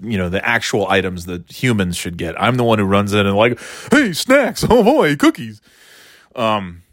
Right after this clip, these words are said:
so, but B J's is where I usually get the baked goods now because I'm just too lazy to walk back all the way to the bakery section of Costco. And they have so many things that I love there.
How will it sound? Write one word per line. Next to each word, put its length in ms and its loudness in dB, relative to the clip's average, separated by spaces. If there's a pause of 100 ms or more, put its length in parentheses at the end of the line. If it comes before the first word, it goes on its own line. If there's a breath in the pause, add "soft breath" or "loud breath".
(420)
so, 320 2
but 240 -6
B 180 -2
J's 300 0
is 140 -6
where 160 0
I 80 -2
usually 340 -6
get 120 -10
the 60 -12
baked 320 -8
goods 240 -8
now 200 -10
because 180 -6
I'm 80 -6
just 160 -8
too 120 -4
lazy 320 2
to 60 0
walk 300 2
back 340 2
all 160 2
the 60 2
way 120 2
to 80 -4
the 80 -10
bakery 380 -6
section 400 -6
of 80 -12
Costco. 580 -10 (840 soft breath)
And 140 -4
they 80 4
have 160 2
so 160 0
many 140 2
things 220 -2
that 100 0
I 60 0
love 280 -6
there. 260 -6